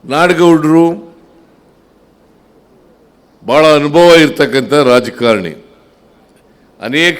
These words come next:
ಸಾರಿ ಸರ್ಕಾರಕ್ಕೆ ಸಲಹೆ ಸೂಚನೆಗಳನ್ನು ಕೂಡ ಕೊಡ್ತಾರೆ. ಆಡಳಿತ ಜನಪರವಾಗಿರ್ಬೇಕಾದ್ರೆ ಯಾವ ರೀತಿ ಇರಬೇಕು ಅನ್ನೋದ್ರ ಬಗ್ಗೆನೂ ಕೂಡ ತಮ್ಮ ಅಭಿಪ್ರಾಯಗಳನ್ನು ವ್ಯಕ್ತ ಮಾಡ್ತಾರೆ. So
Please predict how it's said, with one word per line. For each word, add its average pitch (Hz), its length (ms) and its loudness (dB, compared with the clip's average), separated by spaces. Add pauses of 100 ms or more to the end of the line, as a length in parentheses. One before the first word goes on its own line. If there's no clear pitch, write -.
ಸಾರಿ 151 240 0 (140)
ಸರ್ಕಾರಕ್ಕೆ 143 640 -6 (100)
ಸಲಹೆ 135 300 -6 (100)
ಸೂಚನೆಗಳನ್ನು 127 600 -12 (100)
ಕೂಡ 120 100 -10 (140)
ಕೊಡ್ತಾರೆ. 113 440 -12 (3250)
ಆಡಳಿತ 170 420 0 (560)
ಜನಪರವಾಗಿರ್ಬೇಕಾದ್ರೆ 143 1200 0 (140)
ಯಾವ 143 220 2
ರೀತಿ 156 200 -6 (120)
ಇರಬೇಕು 139 540 -2
ಅನ್ನೋದ್ರ 143 340 -2
ಬಗ್ಗೆನೂ 127 340 -8 (120)
ಕೂಡ 127 100 -8 (1300)
ತಮ್ಮ 127 300 -6
ಅಭಿಪ್ರಾಯಗಳನ್ನು 131 840 -4
ವ್ಯಕ್ತ 107 260 -8 (160)
ಮಾಡ್ತಾರೆ. 95 420 -10 (1800)
So 151 80 -10